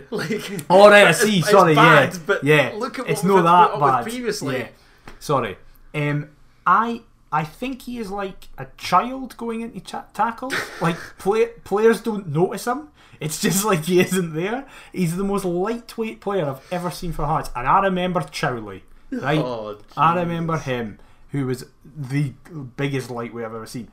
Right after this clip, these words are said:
Speaker 2: But I thought G M S was like,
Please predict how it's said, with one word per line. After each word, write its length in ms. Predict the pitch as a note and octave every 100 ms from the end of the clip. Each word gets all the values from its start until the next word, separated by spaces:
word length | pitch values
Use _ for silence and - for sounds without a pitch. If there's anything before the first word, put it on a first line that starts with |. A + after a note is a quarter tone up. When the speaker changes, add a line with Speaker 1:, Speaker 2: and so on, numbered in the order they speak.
| _
Speaker 2:
But 320 | F#3+ D3+ G#2+ - _ _ - _ _ _ _
I 60 | E3+
thought 340 | - C#4+ C#4
G 100 | C4+
M 80 | C4
S 200 | C4 B3
was 120 | F#3+ F#3
like, 220 | F#3+